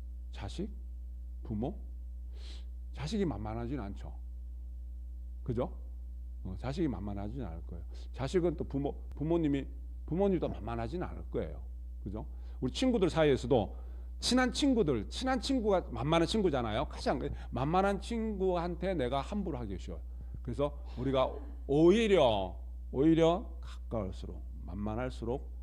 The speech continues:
더 내가 지켜야 될 도리를 지키고 지켜줘야 될 상대, 상대이기도 합니다. 그런데, 그런데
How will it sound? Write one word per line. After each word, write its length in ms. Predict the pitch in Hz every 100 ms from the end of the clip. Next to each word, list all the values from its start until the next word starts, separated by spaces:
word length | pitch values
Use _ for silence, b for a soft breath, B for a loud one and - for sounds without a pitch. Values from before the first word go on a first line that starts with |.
| -
더 120 | - 139
내가 340 | 123 131 131
지켜야 440 | - 151 - 131
될 180 | 110 113
도리를 320 | 110 101 101 90
지키고 460 | - - 98 113
지켜줘야 540 | 107 160 131 101 101 92
될 160 | 95
상대, 480 | 90 - 98 117 104 90
상대이기도 600 | - 92 95 101 95 -
합니다. 280 | - - - B B B -
그런데, 520 | 180 151 113 147 - - - - - - - - - - - - - - - - - - -
그런데 480 | 139 127 107 139